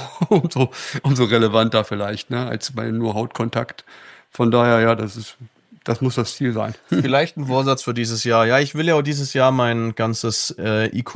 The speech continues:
Speaker 2: Eco-Surf-Projekt mal wieder ein bisschen weiter vorantreiben. Hab mich jetzt so ein bisschen ausgeruht,
Speaker 1: Mhm.
Speaker 2: viele P-U-Boards tatsächlich baut, aber, ähm, ich will wieder mehr in die,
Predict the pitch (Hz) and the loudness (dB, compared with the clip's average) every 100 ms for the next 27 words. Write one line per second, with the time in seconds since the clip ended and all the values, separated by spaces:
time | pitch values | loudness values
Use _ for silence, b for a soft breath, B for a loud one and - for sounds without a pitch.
0 | 113 107 107 - 113 110 - - - - | 0 0 -2 0 2 2 0 -10 -20 -20
1 | _ - 127 110 101 - - - - b | _ -6 0 2 2 0 -12 -12 -14 b
2 | b b b b 117 104 107 101 101 - | b b b b 0 2 2 2 0 0
3 | 107 98 101 104 104 107 101 101 104 98 | 0 2 2 2 -2 0 0 0 2 2
4 | 95 101 98 - 107 110 113 113 127 98 | 2 -2 -6 -6 -6 -6 -6 -4 -2 2
5 | 131 147 151 233 127 117 - 120 113 117 | 4 4 2 0 -2 -2 -2 -4 -4 0
6 | 110 110 120 - 135 131 - 120 117 113 | 0 0 -2 0 2 2 0 2 2 2
7 | - 104 104 104 104 101 104 104 107 b | -2 -2 0 -2 -2 -2 -4 -4 -8 b
8 | b b b b b b b _ - 120 | b b b b b b b _ -8 2
9 | 120 120 120 117 113 110 113 104 107 107 | 4 4 2 2 4 4 4 0 -2 -4
10 | 104 101 | -4 -2